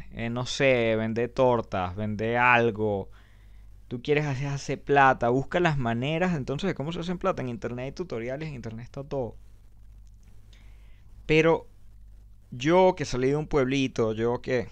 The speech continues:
yo que decidí simplemente olvidarme de que ya no podía, porque en un momento no pude. O sea, de verdad yo estuve en un momento que no pude más. El teléfono que tenía la cámara se dañó,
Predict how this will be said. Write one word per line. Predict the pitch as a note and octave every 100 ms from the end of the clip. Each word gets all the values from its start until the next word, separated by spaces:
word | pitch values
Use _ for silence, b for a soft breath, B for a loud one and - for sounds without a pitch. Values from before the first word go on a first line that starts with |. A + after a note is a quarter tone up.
| b b -
yo | A2 G#2 B2+ B2
que | C#3+ C#3+ C#3 B2+ G#2+ - - - - - - - - - - - - -
decidí | B2 - C3 C3
simplemente | C3 D#3+ D#3 D#3 D#3 D3+ - D#3 D3+ D3 - - -
olvidarme | C3 B2+ A#2+ B2 C3 C3+ D3 D#3 C#3+
de | - A#2+ A2
que | A2+
ya | G#2+ B2+
no | C#3 D3
podía, | D3 C#3+ D3+ D#3 C#3+
porque | - B2 A#2 G2+ b b b b
en | B2+ C3+
un | D3+ F3
momento | F3+ E3+ A#2+ B2+
no | C3 C#3+
pude. | - E3 B2 F#2 - - -
O | G#2+
sea, | A2+ A2 A2
de | A2+
verdad | A2 G#2+ A2+ C3
yo | E3
estuve | D3 E3 E3+
en | E3
un | E3
momento | E3 C#3+ E3+ E3+
que | B2
no | A#2
pude | A#2+ B2+ B2 B2+
más. | G#2+ - -
El | A2
teléfono | A2+ A#2 A#2 D3+ D3+
que |
tenía | A2+ A2 A2+
la | C3
cámara | C3 C3 C3+
se | B2+
dañó, | G#2+ G#2 A#2+ F3+ G#3